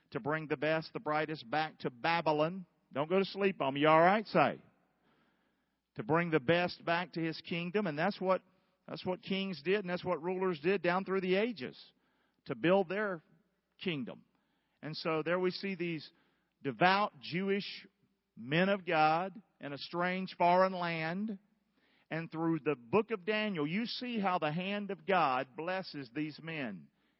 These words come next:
and blesses anyone who puts their faith and trust in him. And so he blesses them.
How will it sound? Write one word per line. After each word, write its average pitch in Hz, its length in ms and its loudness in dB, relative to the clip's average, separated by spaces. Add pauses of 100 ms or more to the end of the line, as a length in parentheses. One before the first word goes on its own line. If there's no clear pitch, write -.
(360)
and 135 120 -8
blesses 202 360 0
anyone 220 400 -4
who 160 120 0
puts - 260 -8
their 156 120 -4
faith 143 260 -2
and 135 120 -4
trust 127 360 -4
in 110 80 -6
him. 92 320 -10 (680)
And 151 140 -6
so 165 160 0
he 160 160 -2
blesses 190 540 -4
them. 202 280 -4